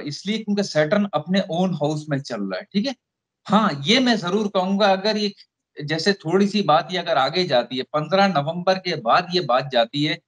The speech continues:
तो इसमें ही आपको बहुत अच्छी बेहतरी देखने को मिलेगी। अदलिया के हिसाब से भी, political मामलात में भी एक तरफ, जिसे कहते हैं कि आपको इसमें भी बेहतरी देखने को मिलेगी, क्योंकि main कारक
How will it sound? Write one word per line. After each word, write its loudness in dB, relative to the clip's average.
तो 8
इसमें 2
ही 8
आपको 0
बहुत 0
अच्छी -6
बेहतरी -4
देखने -4
को -8
मिलेगी। 2
अदलिया 0
के -4
हिसाब 0
से -2
भी, 4
political 2
मामलात 0
में -18
भी -4
एक -10
तरफ, -4
जिसे -10
कहते -2
हैं -2
कि -2
आपको 2
इसमें -6
भी -12
बेहतरी -4
देखने -2
को -10
मिलेगी, 0
क्योंकि 0
main 4
कारक 0